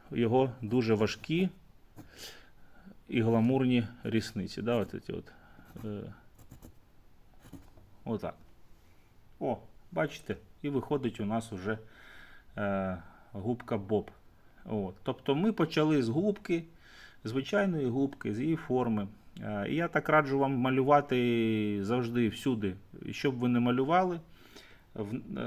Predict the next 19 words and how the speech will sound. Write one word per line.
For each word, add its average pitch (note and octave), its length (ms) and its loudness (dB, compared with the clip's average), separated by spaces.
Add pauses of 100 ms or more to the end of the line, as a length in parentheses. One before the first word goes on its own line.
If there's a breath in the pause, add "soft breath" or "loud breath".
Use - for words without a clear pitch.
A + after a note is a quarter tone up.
(200)
намагайтеся C3 960 -2
вивчити A2+ 580 -4
форму, C3+ 460 -2
тоді A2 260 -4
вам A#2+ 180 -2
буде G#2+ 200 -2
легше G#2 380 -4
її G2+ 140 -4
малювати. G2 540 -4
Далі, D#3+ 320 2
дивіться, A#2+ 420 -2
зараз A2 260 -2
хочу - 240 -6
показати G#2 480 -4
вам G2+ 200 -2
ще G2+ 180 -6
роботу G2+ 360 -4
кольоровими A2 480 -2
олівцями. E3 460 -2